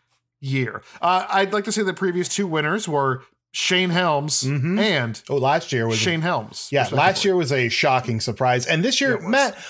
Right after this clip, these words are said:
Speaker 2: I will say, uh, we got some new blood in there.
Speaker 1: It's, it's, I think this is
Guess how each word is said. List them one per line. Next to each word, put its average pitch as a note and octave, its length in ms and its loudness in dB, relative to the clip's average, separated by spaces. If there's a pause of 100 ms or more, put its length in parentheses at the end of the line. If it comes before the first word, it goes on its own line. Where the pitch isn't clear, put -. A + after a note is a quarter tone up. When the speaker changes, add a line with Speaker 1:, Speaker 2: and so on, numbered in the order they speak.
(180)
Speaker 2:
I G#3+ 120 2
will C4 200 -2
say, C4 500 0 (300)
uh, F#3+ 500 4 (800)
we F#3 300 0
got D#4+ 180 0
some D4+ 160 0
new C4 160 0
blood G3+ 280 0
in C3 160 0
there. D#2+ 340 -10 (440)
Speaker 1:
It's, G3+ 260 -4
it's, - 340 -4
I E3 140 0
think A3+ 300 -6
this G#3 160 -6
is - 300 -6